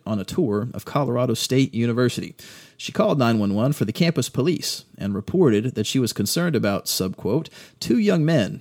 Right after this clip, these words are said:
that joined our tour who weren't part of the tour. She said that the young men, subquote, really stand out. She said that they didn't answer questions about their names or intended fields of study. Their clothing, she said, had, subquote, weird symbolism."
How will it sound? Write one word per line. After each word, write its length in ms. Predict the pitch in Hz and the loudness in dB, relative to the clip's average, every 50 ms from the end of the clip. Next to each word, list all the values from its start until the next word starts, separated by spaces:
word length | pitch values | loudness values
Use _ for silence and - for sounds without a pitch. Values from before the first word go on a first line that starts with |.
| - - | -10 -8
that 100 | 87 90 | -6 -4
joined 280 | 104 117 131 156 151 147 | 0 2 2 4 4 4
our 120 | 123 107 | 2 0
tour 440 | - - - 170 175 175 175 170 151 | 0 0 2 2 4 4 4 2 0
who 160 | 123 139 131 117 | 0 2 0 2
weren't 380 | 113 147 165 151 - - - | 2 2 0 0 -2 -6 -10
part 260 | - - 208 208 165 | -6 -4 -2 0 0
of 100 | 135 107 | -2 -2
the 80 | 95 104 | -4 -4
tour. 320 | - - - - - - - - - - - - - - _ - | -4 -4 -4 -4 -6 -10 -12 -16 -20 -20 -20 -20 -20 -20 _ -10
She 140 | - - | -6 -4
said 220 | - - 175 190 170 | 0 2 4 4 4
that 120 | 143 110 | 4 4
the 80 | 117 123 | 4 4
young 200 | 120 120 117 110 | 4 4 2 2
men, 200 | 110 110 113 113 | 2 2 0 0
subquote, 600 | - - 113 107 - - 147 156 165 139 - - - | 0 0 -2 -2 0 0 2 2 2 2 0 -4 -6
really 380 | - 107 151 185 139 107 101 | -2 0 0 2 2 2 0
stand 400 | - - - 131 135 143 135 131 | 0 -2 0 2 2 2 4 4
out. 300 | 143 139 131 98 - - _ - - - - - - - | 4 2 2 0 -2 -6 _ -20 -20 -20 -20 -20 -20 -10
She 160 | - - 113 | -6 -2 2
said 180 | - 151 151 147 | 4 6 6 6
that 60 | 127 | 6
they 120 | 117 123 | 6 6
didn't 240 | 127 151 139 120 139 | 4 4 4 4 2
answer 180 | 131 - - 101 | 2 0 0 0
questions 480 | - - 165 160 151 - - 113 113 | 2 4 4 4 4 2 0 0 2
about 240 | 117 117 123 117 - | 2 4 4 4 4
their 100 | 120 113 | 4 2
names 520 | 127 156 165 123 95 - - - - - - - | 4 4 2 2 0 -2 -4 -8 -10 -12 -10 -6
or 140 | - 107 107 | -2 0 0
intended 500 | 107 - - 139 135 135 135 - - - | 2 2 4 4 4 4 4 2 0 -4
fields 320 | - - 131 127 117 104 | -2 0 2 2 2 0
of 80 | 104 - | -4 -4
study. 420 | - - 147 151 147 147 139 135 - - - - - _ - | -2 0 2 2 4 2 2 0 -4 -10 -20 -20 -20 _ -2
Their 120 | 120 117 | -2 -2
clothing, 640 | - - - 190 196 190 143 95 87 85 85 104 110 - | -2 0 0 2 4 4 4 4 2 -2 -4 -4 -6 -8
she 200 | - - 113 110 | -6 -4 -4 -2
said, 420 | - - 101 101 98 110 110 113 - | -2 0 0 0 0 0 0 -2 -4
had, 340 | 117 113 107 110 107 92 - | -2 -2 0 0 0 -2 -2
subquote, 760 | - - - 110 98 - - 104 104 110 131 110 - - - | -4 -2 0 0 -2 -2 -2 0 2 2 2 0 -2 -6 -2
weird 440 | 113 120 123 120 120 113 101 - - | 2 4 4 6 4 4 2 0 -2
symbolism." 640 | - - 147 127 113 101 - 151 - - - | 2 6 6 6 6 4 2 -2 -4 -8 -12